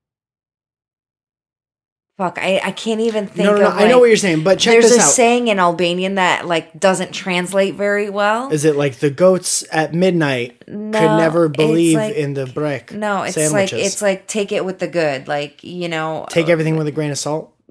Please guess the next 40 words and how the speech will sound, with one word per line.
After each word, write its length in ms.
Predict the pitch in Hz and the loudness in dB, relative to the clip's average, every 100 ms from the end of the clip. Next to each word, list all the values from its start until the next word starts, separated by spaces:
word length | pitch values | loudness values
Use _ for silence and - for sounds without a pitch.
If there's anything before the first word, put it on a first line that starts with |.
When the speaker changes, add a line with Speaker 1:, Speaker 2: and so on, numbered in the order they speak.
| 196 | -2
Speaker 1:
basically, 680 | 240 220 - - 131 139 _ _ _ _ | -2 0 -4 -6 -8 -8 _ _ _ _
you 120 | 160 | -2
Speaker 2:
Um, 100 | 160 | 0
Speaker 1:
know, 320 | 180 180 185 165 | 2 0 -2 -4
and 480 | 131 196 151 190 | -4 -6 -4 -4
you 100 | 190 | -6
just 260 | 196 202 190 | -6 -6 -4
have 180 | 202 190 | -4 -6
to 100 | 202 | -4
let 220 | 185 180 | -4 0
that 200 | 185 185 | 0 0
person 400 | - 185 190 175 | -2 -6 -4 -4
that's 220 | 170 165 | -4 -6
being 240 | - 185 175 | -6 -6 -4
so 240 | - 185 | -4 -4
negative 600 | 175 175 175 165 156 156 _ _ _ - | -2 -4 -2 -4 -4 -8 _ _ _ -6
know 300 | 185 185 180 | 0 2 2
that 480 | 170 160 160 - _ _ _ | -2 -2 -4 -8 _ _ _
that's 280 | - 175 185 | 0 0 0
not 220 | 185 180 | -2 -2
the 140 | 180 170 | -2 -4
only 220 | 170 160 | -4 -2
way, 380 | 160 160 147 147 | 0 0 -2 -4
and 200 | 147 147 | -10 -10
you 120 | 156 | -4
don't 220 | 165 160 | -4 -4
always 320 | 170 165 165 175 | -6 -6 -6 -6
have 160 | 165 | -6
to 80 | 170 | -8
be 180 | 156 165 | -6 -2
like 240 | 156 139 147 | -2 -4 -6
that, 240 | 143 139 | -6 -6
and 100 | 160 | -4
Speaker 2:
Yeah. 80 | 202 | -4
Speaker 1:
you 60 | |
don't 200 | 156 156 | -2 -4
always 300 | 160 156 156 | -4 -4 -6
have 180 | 160 151 | -8 -12
to 80 | 165 | -8
be 300 | 160 160 | -6 -6